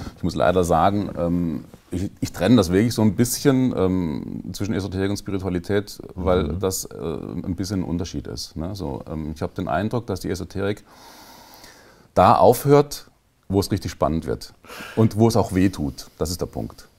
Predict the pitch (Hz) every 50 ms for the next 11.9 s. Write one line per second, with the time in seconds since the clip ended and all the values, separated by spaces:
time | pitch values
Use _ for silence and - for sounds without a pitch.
0 | - - 80 85 87 90 92 90 92 90 - 92 90 90 92 95 104 101 - 107
1 | - - 90 90 - - 78 82 85 87 85 85 85 85 - - - - 69 69
2 | - 73 73 76 73 - - - 64 57 57 57 58 64 64 69 76 98 90 87
3 | 82 117 113 113 120 98 82 98 87 85 82 80 78 82 82 82 85 85 - -
4 | - 78 80 82 - - 90 82 82 85 82 80 - - - - 78 76 76 76
5 | 76 78 76 71 - - - - - - - - - - - - - - - -
6 | - 82 - - - - - 80 87 82 - 76 78 - - 135 143 143 135 135
7 | 135 131 - 92 87 127 123 117 110 - - 156 127 101 92 98 104 - 98 110
8 | 127 143 139 120 131 127 131 131 120 113 113 113 120 113 117 110 - 104 107 92
9 | 90 87 90 95 90 - - - 90 87 80 78 85 87 80 82 82 78 95 117
10 | 135 120 95 85 - 82 78 82 76 64 76 - - 71 71 85 85 - - -
11 | 76 - 50 55 57 - 62 60 69 - - 85 76 76 73 71 71 71